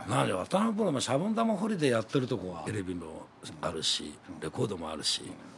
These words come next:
Speaker 2: テープはアポロンだしって、
Speaker 1: うん。
Speaker 2: それ全部書いてあったんで、
Speaker 1: うん。
Speaker 2: いわゆる、あのー、今でいう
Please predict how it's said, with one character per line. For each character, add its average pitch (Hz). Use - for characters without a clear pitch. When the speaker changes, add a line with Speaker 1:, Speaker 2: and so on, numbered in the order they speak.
Speaker 2:
テ -
ー -
プ -
は 73
ア 85
ポ -
ロ 67
ン 67
だ -
し -
っ -
て、 -
Speaker 1:
う -
ん。 -
Speaker 2:
そ -
れ 87
全 135
部 -
書 131
い 120
て 82
あ -
っ -
た -
ん 62
で、 78
Speaker 1:
う 101
ん。 -
Speaker 2:
い -
わ 131
ゆ 123
る、 92
あ 80
の 76
ー、 -
今 87
で 73
い 76
う -